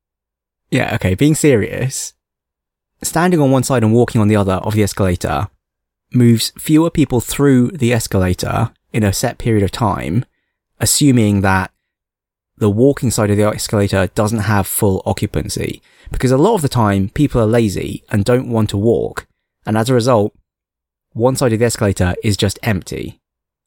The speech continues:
So you're only utilizing half of the escalator's capacity.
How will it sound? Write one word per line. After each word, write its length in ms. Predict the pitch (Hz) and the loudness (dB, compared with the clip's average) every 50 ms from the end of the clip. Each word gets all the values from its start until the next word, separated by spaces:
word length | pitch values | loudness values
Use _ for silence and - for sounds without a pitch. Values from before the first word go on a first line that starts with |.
| _ _ | _ _
So 120 | - - 113 | -2 0 2
you're 200 | 110 127 - - | 2 2 2 2
only 200 | 151 156 156 139 | 2 2 2 2
utilizing 800 | 123 127 143 131 - 120 110 104 101 98 98 92 92 92 104 - _ _ _ - - | 2 2 0 0 0 0 0 2 2 2 2 2 0 0 -4 -8 _ _ _ -8 -2
half 240 | 139 131 120 - - | 0 0 0 0 -2
of 80 | 123 - | -6 -6
the 140 | - - | -4 -4
escalator's 480 | 110 107 - - 113 101 98 104 90 - | -4 -4 -2 0 -2 0 0 -2 -2 -4
capacity. 720 | - - - 101 92 90 - - - - - 57 57 - | -4 -4 -2 -2 -4 -4 -6 -10 -12 -10 -10 -10 -12 -14